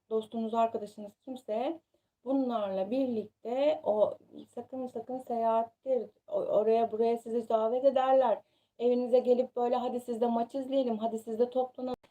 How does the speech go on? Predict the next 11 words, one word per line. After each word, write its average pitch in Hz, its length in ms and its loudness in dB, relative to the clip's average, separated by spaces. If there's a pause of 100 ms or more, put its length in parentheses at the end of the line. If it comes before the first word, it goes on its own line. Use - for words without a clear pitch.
(240)
Belki 262 260 2
de 262 100 0
bir 262 80 0
sınavınız 277 600 -2
var, 262 240 0
bir, 233 220 -6
e, 214 440 -2 (140)
önemli 220 400 -2
bir 294 60 -4
sınava 240 380 -4
gireceksiniz. 233 840 -4